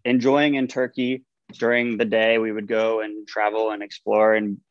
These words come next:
see these beautiful things. And then at night, everyone would,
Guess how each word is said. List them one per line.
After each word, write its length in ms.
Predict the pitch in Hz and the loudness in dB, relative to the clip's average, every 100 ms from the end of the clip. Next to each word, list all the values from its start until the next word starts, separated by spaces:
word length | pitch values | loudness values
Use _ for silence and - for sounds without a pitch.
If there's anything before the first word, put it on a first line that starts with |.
| - | -20
see 200 | - 117 | -4 -2
these 140 | 110 98 | 0 0
beautiful 360 | 113 110 110 | 2 2 2
things. 360 | 101 113 120 107 | 0 2 2 2
And 60 | 110 | 2
then 80 | 107 | 0
at 140 | 101 | 0
night, 420 | 110 151 151 135 - | 4 4 6 2 0
everyone 460 | 120 127 123 120 | 0 0 0 -2
would, 160 | 117 | -4